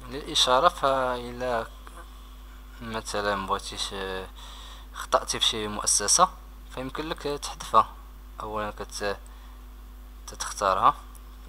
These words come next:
عندك سيليكسيوني، ثم تدير لها الحذف إلا بغيتي ت-، تحذفها، أو لا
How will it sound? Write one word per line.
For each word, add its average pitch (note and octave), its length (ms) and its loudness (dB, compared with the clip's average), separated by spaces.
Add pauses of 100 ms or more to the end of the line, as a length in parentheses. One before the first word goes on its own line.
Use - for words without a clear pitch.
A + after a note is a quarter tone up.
عندك G2 240 -12
سيليكسيوني، G#2 720 -8 (1120)
ثم F3+ 120 0
تدير C3+ 340 -4
لها A#2 180 8
الحذف - 360 -2 (180)
إلا A2 140 -2
بغيتي G#2+ 300 -4
ت-، F#2+ 340 -2
تحذفها، - 540 6 (240)
أو F3+ 180 10
لا C3 280 8